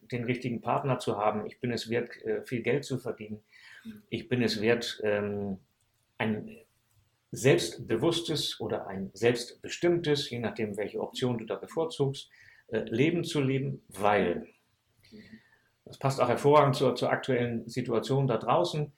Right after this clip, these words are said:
in der Welt. Es gibt viele, viele Probleme. Und wer sich nur mit dem da draußen beschäftigt,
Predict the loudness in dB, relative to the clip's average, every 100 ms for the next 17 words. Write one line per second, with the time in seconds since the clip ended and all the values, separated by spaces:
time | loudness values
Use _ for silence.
0 | -20 -14 -2 2 2 2 2 2 -4 -8
1 | -4 -2 0 -2 -2 0 -2 -4 _ _
2 | -8 -4 0 2 4 2 0 -4 -14 _
3 | _ _ _ 0 0 -2 -16 _ _ _
4 | 4 4 4 2 4 4 4 2 2 2
5 | 4 4 2 -2 -2 0 -2 0 -4 -4
6 | -14